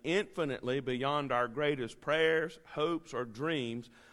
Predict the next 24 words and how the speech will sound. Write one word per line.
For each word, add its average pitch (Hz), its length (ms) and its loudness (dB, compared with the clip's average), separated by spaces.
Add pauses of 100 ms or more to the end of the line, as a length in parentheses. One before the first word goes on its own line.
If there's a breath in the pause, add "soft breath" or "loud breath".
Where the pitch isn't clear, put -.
(120)
according 185 540 2
to 170 80 -6
his 143 240 -2
power 147 580 4
that 127 220 2
is 127 160 -4
at 113 160 -4
work 147 340 -2
within 180 300 -8
us. 147 360 -16 (960 soft breath)
Isaiah 175 420 2
fourteen 175 560 -2
twenty-seven, 175 680 -6 (880 soft breath)
"The 135 100 -2
Lord 180 420 4
of 147 120 -2
hosts 180 380 -2
has 135 200 -2
purposed, 147 580 -4
and 123 200 -6
who 180 200 -2
will 151 240 -4
annul 135 400 -2
it? 107 140 -4